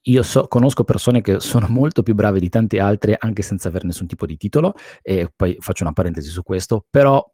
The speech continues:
mm, in alcuni casi, o de-, se vuoi partecipare a un incarico per una pubblica amministrazione, è molto probabile che tu abbia bisogno di un titolo. Qual è questo titolo? Potrebbe essere, eh, come nel mio caso, ingegnere, architetto, geologo, geometra, ehm, perito industriale, agronomo,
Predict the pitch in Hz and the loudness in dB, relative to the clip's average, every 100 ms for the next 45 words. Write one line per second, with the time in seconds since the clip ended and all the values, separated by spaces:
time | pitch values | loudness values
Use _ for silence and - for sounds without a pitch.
0 | - 104 - - 123 120 - - 110 107 | -10 -10 -10 -2 0 0 -2 -2 0 0
1 | 92 69 85 123 190 - - - - - | -2 -2 0 2 2 -2 -8 -12 -18 -12
2 | 82 85 - 87 80 - 85 85 82 - | -6 -6 -6 -10 -14 -6 -4 -4 -4 -6
3 | 85 82 76 85 82 82 80 78 - - | -6 -6 -4 -4 -4 -4 -4 -6 -8 -8
4 | 82 85 92 80 80 107 98 101 95 113 | -6 -6 -6 -8 -6 -6 -4 -4 -4 -2
5 | 107 117 98 95 87 85 - 87 80 78 | -2 0 -2 -2 -2 -2 -4 -6 -6 -6
6 | 78 78 76 80 73 78 92 80 85 85 | -8 -8 -6 -8 -8 -4 -4 -4 -6 -8
7 | 78 80 78 82 76 76 - 76 71 - | -8 -10 -12 -10 -10 -10 -10 -10 -12 -16
8 | - - 80 67 - - 95 85 76 76 | -20 -10 -8 -8 -12 -18 -12 -10 -8 -6
9 | 85 78 78 80 87 85 82 - 85 78 | -4 -4 -6 -6 -4 -4 -6 -8 -8 -6
10 | 85 76 78 76 80 80 80 - 80 - | -2 -2 -2 -4 -4 -4 -6 -8 -10 -12
11 | - - - 95 82 78 78 78 78 80 | -20 -20 -8 -4 -2 0 0 0 -2 -4
12 | 80 - - 113 113 110 95 - 95 87 | -10 -8 -2 0 0 0 -2 -2 -2 0
13 | 90 92 - 98 101 98 95 98 98 | 0 -2 -2 0 2 2 2 0 -2